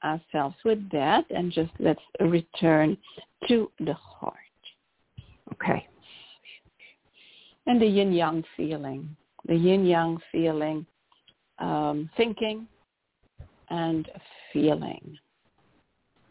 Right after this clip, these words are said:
Speaker 1: And as you are feeling,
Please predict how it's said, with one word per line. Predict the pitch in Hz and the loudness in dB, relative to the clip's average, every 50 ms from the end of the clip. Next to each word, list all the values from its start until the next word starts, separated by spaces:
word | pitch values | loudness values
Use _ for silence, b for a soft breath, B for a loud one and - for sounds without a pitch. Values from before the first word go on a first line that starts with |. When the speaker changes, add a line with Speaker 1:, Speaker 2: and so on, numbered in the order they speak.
| _ _ _ _ _ - | _ _ _ _ _ -4
Speaker 1:
And | - 180 170 170 170 170 165 - - | 0 2 2 2 2 2 0 -2 -2
as | - 190 190 190 190 190 | 0 2 2 2 2 2
you | 196 190 180 - | 0 0 2 2
are | 165 165 160 160 - - - - - | 2 0 0 -2 -4 -10 -20 -12 -4
feeling, | - 262 262 269 262 240 214 190 175 170 160 160 165 | 0 2 4 4 4 4 2 0 -2 -4 -4 -4 -6